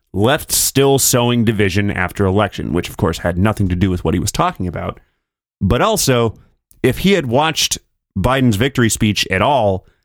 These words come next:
he would have known that it was the complete opposite. Biden took the sort of Obama-esque approach of saying,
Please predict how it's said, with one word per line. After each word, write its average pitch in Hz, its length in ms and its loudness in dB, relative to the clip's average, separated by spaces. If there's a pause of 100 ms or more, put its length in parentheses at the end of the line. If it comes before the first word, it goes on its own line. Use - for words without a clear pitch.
(220)
he 135 80 4
would 123 140 4
have 101 100 0
known 120 460 2
that 110 180 0
it - 80 -4
was 101 160 0
the 101 120 -2
complete 190 600 0
opposite. - 540 -4 (500)
Biden 139 640 2 (800)
took - 420 0
the 123 680 2 (180)
sort 143 220 0
of 120 180 0
Obama-esque 123 840 -2
approach - 640 -2
of 101 160 -2
saying, 107 460 2